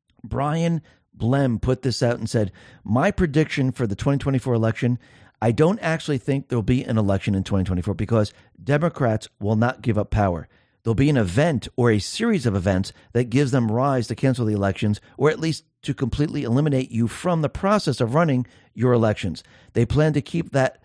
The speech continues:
what they stole, so plan for it to get worse as your unelected dictatorship continues."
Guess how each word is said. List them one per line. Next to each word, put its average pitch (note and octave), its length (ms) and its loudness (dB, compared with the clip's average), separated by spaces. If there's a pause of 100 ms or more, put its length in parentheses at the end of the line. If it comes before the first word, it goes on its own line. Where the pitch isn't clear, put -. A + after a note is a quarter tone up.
(260)
what - 220 0
they C3+ 120 4
stole, A#2+ 380 2
so B2 240 0
plan D3+ 320 0
for C3+ 180 -2
it - 120 -6
to A#2 80 -4
get A2 280 -4
worse B2+ 320 2 (300)
as B2+ 180 2
your C3 200 0
unelected C3 500 0
dictatorship A2+ 760 -4
continues." G#2+ 600 -2